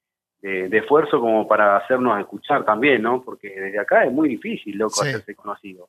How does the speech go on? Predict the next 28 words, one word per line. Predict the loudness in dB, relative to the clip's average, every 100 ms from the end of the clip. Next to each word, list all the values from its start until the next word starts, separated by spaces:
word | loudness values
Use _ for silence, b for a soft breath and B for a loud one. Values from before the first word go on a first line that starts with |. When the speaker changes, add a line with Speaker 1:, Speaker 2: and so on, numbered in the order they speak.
| _
Speaker 1:
En | -14
su | -10 -4
tiempo, | 0 4 6
ahora | 6 6
capaz | 4 4 0
que | -2
un |
poco | -6 -2
más | 2 2
fácil | 2 -2 -6
por | -4
este | -4 -6
tema, | -4 -2 0
¿no? | -2 -4 -8 -8
Speaker 2:
Sí. | -4 -4 -6 _
Speaker 1:
De | -12 -4
que | 0
uno | 2 2 0
tiene | -2 -4
su | -6
celular, | -2 2 6 8 8 8
esto, | 6 2 0
que | 0
lo |
otro, | 2 0
Speaker 2:
<laughs> | 0
Speaker 1:
pero | 0
bueno, | 0 -4